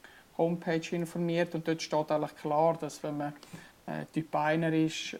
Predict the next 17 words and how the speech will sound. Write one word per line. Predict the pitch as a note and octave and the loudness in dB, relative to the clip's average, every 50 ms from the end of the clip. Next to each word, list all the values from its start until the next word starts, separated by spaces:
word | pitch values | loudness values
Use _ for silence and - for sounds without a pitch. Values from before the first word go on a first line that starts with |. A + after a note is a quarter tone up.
| - - | -14 -6
gut | - E3 E3+ E3 E3 E3+ | 0 2 2 2 2 2
eingestellt | E3 E3 D#3+ E3 - - E3+ E3 D#3+ D#3+ D#3+ - | -2 -2 -2 -4 -6 0 0 2 2 0 0 0
ist, | D#3+ D#3+ D#3+ D#3 - - - - - - - - - - - | 2 2 2 0 -2 -6 -8 -8 -12 -18 -20 -20 -20 -20 -10
äh, | - D3 D3 D3 D3 D3 C#3+ C#3+ C#3+ C#3 C#3 C#3 C#3 C3+ C3+ - - - - - - - - - | -6 -4 -4 -4 -4 -4 -6 -6 -6 -6 -6 -8 -8 -10 -10 -14 -20 -20 -20 -20 -20 -20 -18 -6
jung | - D#3 D#3 D#3+ E3+ F3 F3 | 0 4 4 6 6 4 2
ist, | E3+ E3+ E3 D#3+ - - - - - - - - - | 2 2 0 -2 -6 -12 -16 -18 -20 -20 -20 -12 -6
dann, | - D#3 D#3 D3+ D#3 - D#3+ - | -2 2 4 4 2 2 -2 -4
dann | D#3+ D#3 D#3 D3+ D3 | -4 -2 -2 -2 -2
hat | D3 C#3+ - - | -4 -6 -6 -4
man | D3 D3 C#3+ | -2 -2 -2
eigentlich | C#3 - | -2 -2
nicht | D#3+ D#3+ | -2 -2
ein | E3+ D#3+ - | -2 -2 2
grösseres | F3+ E3+ D#3+ E3 - D#3 D#3+ | 4 4 4 2 0 2 2
Risiko | E3+ E3 - E3+ E3 - - F3+ E3 E3 | 2 2 2 0 -2 0 4 6 6 8
als, | E3 - D#3+ E3 D#3+ D#3 D#3 - - | 8 6 6 6 6 4 2 0 2
äh, | F3 D#3 D3+ D#3 D#3 D3+ D3 D3 D3 | 4 6 6 6 6 6 6 4 2